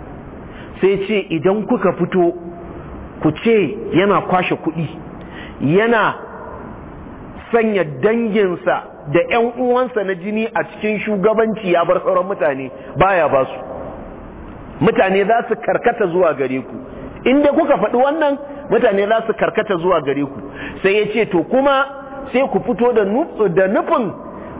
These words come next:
kuna masa gargaɗi ne, kuna masa nasiha, al'amru bil ma'rufi wan nahyi anil munkar. Sai ya ce, ku fito da shi ta wannan siffan. Idan kuka yi ta wannan siffan, to, mutane za su karkata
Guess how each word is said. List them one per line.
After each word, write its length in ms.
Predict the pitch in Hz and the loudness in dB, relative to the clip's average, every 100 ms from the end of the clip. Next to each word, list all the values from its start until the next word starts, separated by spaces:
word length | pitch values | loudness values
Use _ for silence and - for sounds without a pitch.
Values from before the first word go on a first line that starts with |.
| - | 0
kuna 400 | 233 240 226 185 | 2 4 4 2
masa 340 | 175 214 208 156 | 0 0 0 2
gargaɗi 760 | 156 156 147 156 220 220 233 | 2 2 2 0 0 -2 0
ne, 400 | 220 202 196 196 | 0 0 0 0
kuna 220 | 202 208 175 | 0 2 0
masa 220 | 180 160 | 0 -2
nasiha, 480 | 135 - - 131 123 | -2 -2 0 0 0
al'amru 420 | 151 170 226 220 | -2 0 0 0
bil 180 | 175 165 | 0 0
ma'rufi 640 | 156 160 202 254 254 269 - - 170 | 2 0 0 -2 -2 -4 -6 -2 2
wan 140 | 175 | 4
nahyi 240 | 185 165 | 2 2
anil 180 | 151 143 | 0 -2
munkar. 320 | 131 123 110 - - - - - - - - - | -4 -2 -2 -4 -8 -12 -12 -12 -14 -14 -14 -4
Sai 80 | 202 220 | 0 2
ya 0 | |
ce, 60 | 254 - | 2 2
ku 100 | 185 | 2
fito 280 | 233 277 285 | 2 4 4
da 80 | 202 | 2
shi 160 | 196 | 0
ta 80 | 208 | 2
wannan 260 | 208 202 156 | 2 2 0
siffan. 300 | 170 - 135 - - - - - | -2 -2 -4 -6 -16 -14 -10 -2
Idan 380 | 202 208 302 320 | 2 4 4 4
kuka 280 | 339 - 247 | 2 4 2
yi 140 | 240 | 4
ta 100 | 240 254 | 4 4
wannan 400 | 269 269 226 - | 4 0 -2 -2
siffan, 500 | 294 - 294 302 214 - - - - - - - | -4 0 2 2 0 -4 -10 -12 -12 -12 -12 2
to, 80 | 180 | 4
mutane 420 | 165 202 190 170 165 | 4 4 4 4 2
za 140 | 175 175 | 2 0
su 60 | |
karkata 400 | - 143 180 156 | -2 0 0 0